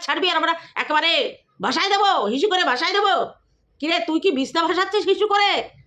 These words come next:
ভয়ে উঠতে পারছিস না? উঠে দাঁড়া, জবাব দে। মাস্টারমশাই এখন সবাইকে বলছে, ওপেন ক্যামেরা মাস্টারমশাইকে ধমক দে দেখি, তোর হিম্মত কতটা। মাস্টারমশাইকে কিছু করে দেখা, তিনি তো নিচেই, নিজেই সব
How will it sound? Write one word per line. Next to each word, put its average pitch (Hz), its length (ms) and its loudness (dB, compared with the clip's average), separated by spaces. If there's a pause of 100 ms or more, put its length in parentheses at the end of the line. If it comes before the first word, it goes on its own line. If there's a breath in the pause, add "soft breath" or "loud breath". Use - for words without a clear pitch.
(160)
ভয়ে 320 380 2
উঠতে 247 220 -2
পারছিস 339 360 -2
না? 403 400 0 (440)
উঠে 226 200 -2
দাঁড়া, 320 460 4
জবাব 285 280 0
দে। 359 440 2 (540)
মাস্টারমশাই 302 500 -2
এখন 311 180 -2
সবাইকে 370 520 0
বলছে, 269 460 0 (880)
ওপেন 349 260 0
ক্যামেরা 381 280 0
মাস্টারমশাইকে 415 500 0
ধমক 370 280 0
দে 320 100 -2
দেখি, 320 440 -2 (320)
তোর - 100 0
হিম্মত 403 480 2
কতটা। 330 480 0 (440)
মাস্টারমশাইকে 370 540 0
কিছু 427 200 2
করে 392 160 2
দেখা, 359 420 0 (440)
তিনি 311 180 0
তো 359 100 0
নিচেই, 330 500 0
নিজেই 330 320 2
সব - 160 -2